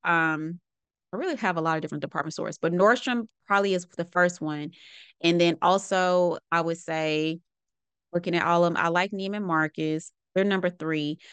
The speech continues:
but Bloomingdale's, I would say Bloomingdale's would be number three. And so when I go into these stores, I'm think-, I automatically think of prestige beauty.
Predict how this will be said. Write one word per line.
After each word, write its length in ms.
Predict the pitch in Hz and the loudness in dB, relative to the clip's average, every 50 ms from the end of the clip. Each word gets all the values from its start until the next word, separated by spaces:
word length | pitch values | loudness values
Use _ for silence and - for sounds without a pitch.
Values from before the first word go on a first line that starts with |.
| - _ - | -16 _ -2
but 80 | 175 | -2
Bloomingdale's, 720 | 160 151 190 208 208 202 185 170 165 - - - - - _ _ - | 0 4 4 4 6 4 2 0 -2 -6 -8 -8 -12 -14 _ _ 0
I 80 | 175 196 | 0 0
would 100 | 208 - | 2 2
say 120 | 190 175 | 0 -2
Bloomingdale's 440 | 160 165 170 165 165 160 156 151 151 | 0 0 0 0 0 -2 -2 -4 -4
would 100 | 156 151 | -6 -6
be 80 | 151 | -6
number 180 | 151 147 143 147 | -6 -6 -8 -8
three. 380 | 139 - 143 135 - - - _ - - - - _ - | -8 -6 -6 -8 -8 -8 -12 _ -20 -20 -20 -20 _ -2
And 160 | - 196 196 190 | -2 0 0 2
so 160 | - 202 196 | 0 0 0
when 180 | 180 196 202 | 2 2 0
I 120 | 240 262 262 | 2 0 0
go 180 | 240 233 233 | 0 0 0
into 240 | 226 220 - - 196 | 0 -2 -4 -6 -8
these 300 | 180 175 180 180 185 - | -4 -4 -2 -2 -2 -4
stores, 400 | - - 170 165 165 160 156 - - - | -4 -2 0 0 0 0 -2 -4 -2 -2
I'm 180 | 170 180 190 | 0 0 0
think-, 300 | 180 - 190 190 180 - _ _ - | -2 -4 -4 -4 -4 -6 _ _ -6
I 100 | 202 - | -4 -2
automatically 500 | 185 185 185 175 175 175 175 175 175 170 | 0 0 2 2 2 0 0 -2 -4 -8
think 260 | - 175 165 160 - | -6 -6 -6 -6 -6
of 80 | 143 - | -10 -10
prestige 440 | - 170 - - 165 156 156 - | -10 -14 -10 -6 -6 -6 -6 -6
beauty. 360 | - 151 143 143 - - - | -6 -6 -6 -6 -8 -12 -20